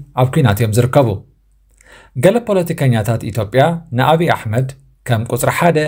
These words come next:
ናይቲ ሃገር ናይ ህልውና ሓደጋ የቐምጥዎ። ንሱ ግን ኢትዮጵያ ኣብ ጎደና ብልጽግና እያ ዘላ፣ በዚ ኣነ ዝሰርሖ ዘለኹ ፖለቲካ ኸኣ ኣብ ቀረባ ኣብ ዓለም ካብተን ኣለዋ ዝበሃላ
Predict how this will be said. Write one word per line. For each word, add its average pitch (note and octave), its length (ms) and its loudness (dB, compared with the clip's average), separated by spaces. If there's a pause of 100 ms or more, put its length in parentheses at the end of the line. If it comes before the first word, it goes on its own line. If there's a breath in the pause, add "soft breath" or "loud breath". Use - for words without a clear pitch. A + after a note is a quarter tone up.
ናይቲ B2 240 0
ሃገር A2 380 2
ናይ B2 160 2
ህልውና C3 440 4
ሓደጋ G2+ 340 -2 (160)
የቐምጥዎ። B2 480 0 (720)
ንሱ C#3+ 180 2 (100)
ግን D#3+ 180 4 (120)
ኢትዮጵያ B2+ 440 0 (360)
ኣብ G2 220 -2
ጎደና C3+ 360 2 (100)
ብልጽግና B2+ 480 -2
እያ G2+ 160 0
ዘላ፣ G2 240 2 (460 loud breath)
በዚ C3 260 2 (120)
ኣነ B2+ 220 4
ዝሰርሖ A#2 400 -2
ዘለኹ G#2 380 -2
ፖለቲካ G2+ 480 -2
ኸኣ F#2+ 140 -2
ኣብ C#3 180 2
ቀረባ G2+ 280 0 (500 soft breath)
ኣብ G#2 180 0 (160)
ዓለም C3 340 2
ካብተን G#2 440 -4
ኣለዋ C3+ 340 2 (100)
ዝበሃላ G#2 420 -2